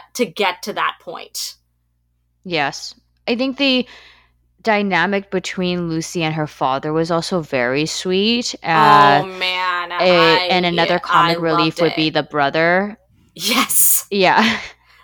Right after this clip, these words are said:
Speaker 1: The,
Speaker 2: The s-,
Speaker 1: just
Speaker 2: the friggin' steroids. Just stay off the roids.
Speaker 1: Y-, literally. And I love that Dan Aykroyd, who's, like, a comedy legend, was also the doctor. I found that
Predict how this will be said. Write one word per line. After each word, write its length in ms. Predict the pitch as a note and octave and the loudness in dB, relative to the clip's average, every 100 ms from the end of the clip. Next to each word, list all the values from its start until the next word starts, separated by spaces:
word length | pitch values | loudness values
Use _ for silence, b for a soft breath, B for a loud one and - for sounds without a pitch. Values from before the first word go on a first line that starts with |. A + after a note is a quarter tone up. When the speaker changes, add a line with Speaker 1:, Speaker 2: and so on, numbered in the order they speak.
| - | 2
Speaker 1:
The, 100 | A#3 | 2
Speaker 2:
The 500 | G#3 G#3+ B3 G#3+ G3+ | 2 -6 -8 -8 -8
s-, 520 | A#3 - E3+ E3 - | -2 0 2 0 0
Speaker 1:
just 200 | C4 - | 0 2
Speaker 2:
the 140 | F#3 F3 | 0 -2
friggin' 420 | D3+ F#3+ F#3 F#3 | -2 -2 0 0
steroids. 800 | F3+ - E3+ D#3 E3 F3 F3+ F3+ | -2 0 4 4 4 4 4 2
Just 180 | E3 - | -4 -4
stay 160 | G3+ G#3+ | 2 4
off 380 | G#3 G#3 - | 4 4 0
the 180 | - E3 | -4 -2
roids. 720 | C#3+ D3+ D#3 D3 C#3+ C#3+ - - | 0 0 0 0 -4 -10 -20 -16
Speaker 1:
Y-, 220 | F3+ G3+ | -10 -2
literally. 680 | G#3+ A3+ A3+ - G#3 F#3 F3 | 2 2 0 0 2 2 2
And 160 | F#3+ G#3 | 2 2
I 120 | G3+ | 0
love 340 | G3 G3 G3+ | 0 0 0
that 200 | B3 E3+ | -2 -4
Dan 280 | G3+ F3+ F3 | -4 -2 0
Aykroyd, 1000 | E3+ E3+ E3+ F#3+ F3 E3+ E3+ E3+ F3+ - - G3 | 0 0 -2 -2 -2 -2 -4 -4 -4 -6 -10 -6
who's, 240 | G3+ F3+ | -4 -2
like, 160 | G3 F3 | -2 -2
a 80 | F3 | -2
comedy 360 | F#3 F3 F3 | 2 2 0
legend, 480 | E3 E3 E3 F3 D#3+ | -6 -6 -6 -6 -8
was 140 | E3+ E3+ | -6 -6
also 260 | E3+ - | -6 -8
the 60 | E3 | -8
doctor. 640 | E3 D#3+ - - - - - B B - | -4 -4 -4 -10 -10 -14 -16 B B -6
I 80 | G3+ | -2
found 180 | G3+ | 0
that 120 | G3 | 0